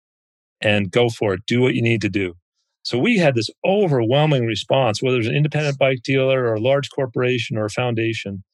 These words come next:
People said, "Yep, nica's important. We've gotta keep this thing alive. We've gotta keep it going." And then the next step is, okay, well, how do you do that?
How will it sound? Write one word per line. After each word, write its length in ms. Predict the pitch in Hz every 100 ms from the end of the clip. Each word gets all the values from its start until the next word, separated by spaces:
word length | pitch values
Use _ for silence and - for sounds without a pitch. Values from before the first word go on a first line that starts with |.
| _ _ _
People 260 | - 131 120
said, 200 | 113 107
"Yep, 220 | 127 151 _ _
nica's 340 | 113 120 147 143
important. 560 | 147 - 135 143 165 - _ _ _ _ -
We've 160 | 107
gotta 260 | 95 127 131
keep 240 | 135 131
this 140 | 135 127
thing 180 | 135 123
alive. 380 | 120 117 117
We've 100 | 110
gotta 220 | 101 123 120
keep 240 | - 113
it 100 | 110
going." 300 | 110 98 - - _ _ _ _ _ _ _ - -
And 100 | 127
then 120 | 156
the 80 | 143
next 240 | 160 185
step 260 | - 147 135
is, 140 | 123
okay, 240 | 127 135 127
well, 160 | 127
how 180 | 117 165
do 80 | 160
you 140 | 123
do 260 | 95 127 147
that? 240 | 92 67